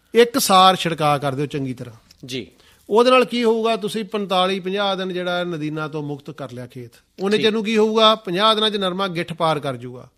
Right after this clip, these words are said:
Speaker 2: ਜੀ।
Speaker 1: ਉਹ ਤੋਂ ਬਾਅਦ ਸੀਲਰ ਵੱਜ ਜਾਣਗੇ ਤੇ ਸਾਡੀ ਜਿਹੜੀ ਨਦੀਨਾਂ ਦੀ ਸਮੱਸਿਆ ਵਾ ਉਹ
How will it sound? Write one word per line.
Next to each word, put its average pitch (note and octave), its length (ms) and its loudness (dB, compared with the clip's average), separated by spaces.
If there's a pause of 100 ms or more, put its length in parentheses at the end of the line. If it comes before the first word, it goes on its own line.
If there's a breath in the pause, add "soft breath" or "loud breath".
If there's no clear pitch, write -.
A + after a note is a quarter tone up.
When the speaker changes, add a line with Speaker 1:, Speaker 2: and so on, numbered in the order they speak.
(160)
Speaker 2:
ਜੀ। A2+ 260 -12 (180)
Speaker 1:
ਉਹ G#3 100 6
ਤੋਂ A#3 100 4
ਬਾਅਦ A#3+ 140 4
ਸੀਲਰ F3+ 280 -2
ਵੱਜ F#3+ 200 0
ਜਾਣਗੇ G#3 420 -2
ਤੇ G3+ 160 -14
ਸਾਡੀ E3+ 300 -4
ਜਿਹੜੀ F#3 200 0
ਨਦੀਨਾਂ E3+ 420 -2
ਦੀ E3+ 100 -6
ਸਮੱਸਿਆ D#3+ 480 -8
ਵਾ D#3+ 100 -6
ਉਹ D#3+ 480 -6